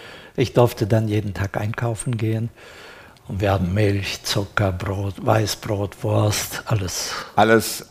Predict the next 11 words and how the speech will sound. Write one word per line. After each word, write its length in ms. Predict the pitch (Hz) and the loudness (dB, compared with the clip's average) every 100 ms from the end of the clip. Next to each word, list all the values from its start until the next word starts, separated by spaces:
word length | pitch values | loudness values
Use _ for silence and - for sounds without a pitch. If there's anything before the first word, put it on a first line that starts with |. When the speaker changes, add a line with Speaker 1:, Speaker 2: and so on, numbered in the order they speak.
| - | -2
Speaker 1:
Alles 380 | - 143 131 | 4 6 6
Speaker 2:
sauber, 420 | - 101 107 104 95 165 | 6 4 6 6 4 4
Speaker 1:
sauber, 220 | 120 131 | 6 8
Speaker 2:
clean. 340 | 139 135 131 123 - | 8 8 8 4 4
Speaker 1:
clean 320 | - 117 123 - | 6 8 8 8
gekriegt. 600 | 120 107 117 135 143 - - - - - - - - - | 6 6 8 6 4 -6 -12 -12 -8 -8 -8 -10 -14 2
Ja, 280 | 160 143 113 - | 6 8 6 2
haben 280 | 123 131 131 | 4 6 6
natürlich 480 | 127 - 139 131 135 | 4 6 8 8 6
unsere 280 | 135 127 120 | 2 4 4
Mitgefangene 880 | 131 - 131 - 120 117 110 107 | 4 4 -2 0 2 4 4 2